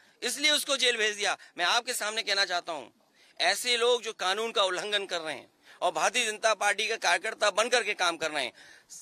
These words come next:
जब कभी भी सरकार आएगी, ऐसे अधिकारियों के खिलाफ भी कार्रवाई होगी। हमारे पत्रकार साथी भी जानते हैं सच्चाई। वहां की पुलिस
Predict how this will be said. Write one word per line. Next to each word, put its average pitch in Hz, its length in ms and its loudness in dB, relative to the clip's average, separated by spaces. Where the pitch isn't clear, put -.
जब 269 220 4
कभी 247 280 4
भी 233 120 -4
सरकार 202 420 0
आएगी, 208 280 2
ऐसे 196 460 -2
अधिकारियों 185 460 2
के - 80 -12
खिलाफ 185 280 0
भी 247 180 -2
कार्रवाई 175 400 4
होगी। 147 380 -4
हमारे 190 280 0
पत्रकार 220 420 2
साथी 220 320 -2
भी 226 120 2
जानते 196 320 0
हैं 208 60 0
सच्चाई। 175 520 -2
वहां 180 220 2
की 220 200 0
पुलिस 254 400 2